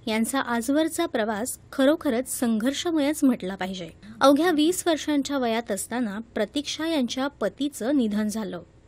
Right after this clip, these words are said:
जेमतेम सातवीपर्यंतचं शिक्षण, मुंबईतल्या एका चाळीतला संसार, पदरात एक वर्षाचा मुलगा, साऱ्या संसाराची जबाबदारी आणि अनेक प्रश्नचिन्हांची मालिका. अशा स्थितीत त्यांचा एकाकी लढा सुरू झाला.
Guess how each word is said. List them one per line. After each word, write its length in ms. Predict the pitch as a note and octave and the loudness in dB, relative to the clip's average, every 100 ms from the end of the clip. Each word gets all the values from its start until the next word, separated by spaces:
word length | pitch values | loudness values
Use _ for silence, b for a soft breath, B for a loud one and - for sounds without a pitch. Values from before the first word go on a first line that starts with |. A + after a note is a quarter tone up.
| B B B B B | B B B B B
जेमतेम 380 | C4 D4+ D4 G4+ | 4 6 4 0
सातवीपर्यंतचं 1000 | G#4+ D#4+ C#4 B3+ D#4 D4+ C#4+ C#4+ C4+ C#4+ | -2 0 0 0 0 0 0 0 0 0
शिक्षण, 540 | C#4+ - C4 - G3+ F3+ A3+ - | -2 -2 -4 -2 -4 -4 -8 -4
मुंबईतल्या 600 | A3+ A3 A#3+ A#3+ B3 C4+ | -2 0 0 0 -2 -2
एका 240 | A3 A3 | -2 -4
चाळीतला 520 | A3 A3 F#3+ F#3+ G3 | -4 -6 -6 -6 -6
संसार, 540 | G3+ F#3 F#3 - A3+ E3+ - B B B - | -4 -4 -4 -4 -6 -6 -14 B B B -2
पदरात 340 | A3 G#3+ A3+ A#3+ | 0 0 -2 -2
एक 220 | G#3+ G#3 | -8 -4
वर्षाचा 480 | G#3 G3+ G3+ G3 G#3 | -4 -4 -6 -6 -4
मुलगा, 400 | G3+ F3+ G#3 A#3+ - B B B | -4 -6 -6 -10 -12 B B B
साऱ्या 320 | - C4 D4+ | 0 2 2
संसाराची 760 | - C4 B3+ D#4+ F4 D4+ - E4 | 0 0 0 -2 -2 -4 -6 -6
जबाबदारी 720 | A3 G3 D4+ B3+ F3+ E3 D3 - - | -4 -2 -2 0 -4 -6 -14 -20 -6
आणि 240 | G#3+ A#3 - | 0 2 0
अनेक 300 | A3 G#3+ D#4+ - | -2 0 0 -2
प्रश्नचिन्हांची 1000 | A3 A#3 - D#4 - G3 F#3+ G3+ G3 B3+ | -6 -4 -2 -2 -2 -6 -6 -8 -4 0
मालिका. 560 | C4+ F#3 F3+ - F3+ E3+ - - - - - B B B | 0 -2 -6 -6 -8 -8 -14 -20 -20 -20 -20 B B B
अशा 300 | G#3+ - G#3 | -4 -2 -2
स्थितीत 440 | G#3 - F#3 C4+ F3+ - - - | -2 -6 -4 -6 -6 -14 -10 -4
त्यांचा 320 | G3+ G3+ C#4 | -2 0 -2
एकाकी 640 | G#3+ G#3 - C#4+ - D#4+ | -2 -8 -4 -4 0 0
लढा 280 | G3 F3 C#4 | -2 -4 -6
सुरू 300 | - A#3 G#3 | -4 -4 -4
झाला. 360 | G3+ F#3+ F3 | -4 -6 -6